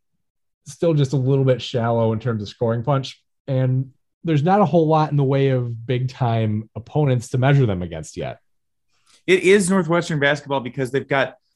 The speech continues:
Speaker 2: multiple guys that just, like, you hear their name and it's got nothing to do with their performance. You're like,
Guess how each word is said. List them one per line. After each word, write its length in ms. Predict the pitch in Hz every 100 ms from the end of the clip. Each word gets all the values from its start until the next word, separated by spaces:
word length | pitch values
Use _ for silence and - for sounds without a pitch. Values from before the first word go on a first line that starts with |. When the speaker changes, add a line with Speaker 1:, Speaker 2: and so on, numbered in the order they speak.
| _ -
Speaker 2:
multiple 540 | 120 147 165 160 156
guys 400 | 117 117 131 135
that 100 | 127
just, 220 | 98 123
like, 180 | 135 110
you 100 | 117
hear 280 | - 175 196
their 120 | 160
name 360 | 117 120 120 92
and 120 | 98
it's 120 | 107
got 200 | 143 120
nothing 420 | 113 127 135 135
to 60 | 120
do 120 | 110
with 100 | 110
their 100 | 110
performance. 640 | 92 95 107 101 78 73 -
You're 100 | 101
like, 280 | 98 90